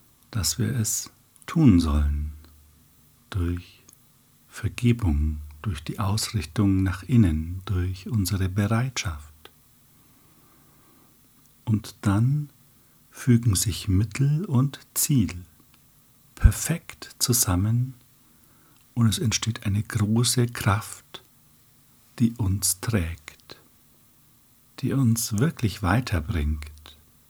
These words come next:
weiter dahin, wo wir schon sind, wo wir immer waren und immer sein werden. Doch nur die Vorstellungen, die wir eben gemacht haben,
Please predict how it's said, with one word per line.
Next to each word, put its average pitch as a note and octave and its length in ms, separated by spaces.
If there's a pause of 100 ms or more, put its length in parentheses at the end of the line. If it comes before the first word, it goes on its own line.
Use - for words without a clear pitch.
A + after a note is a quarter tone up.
(960)
weiter A2 680
dahin, A2 640 (640)
wo A2+ 180
wir A2+ 120
schon A#2+ 520 (500)
sind, - 680 (120)
wo G#2 160
wir A2 100
immer G2 320
waren G2+ 640
und A#2 160
immer A2+ 260
sein A2+ 480
werden. G2 540 (1800)
Doch - 260
nur B2 320
die A#2 220
Vorstellungen, G2 920
die F2+ 160
wir G2+ 160
eben F#2 260
gemacht F2+ 580
haben, A#2 540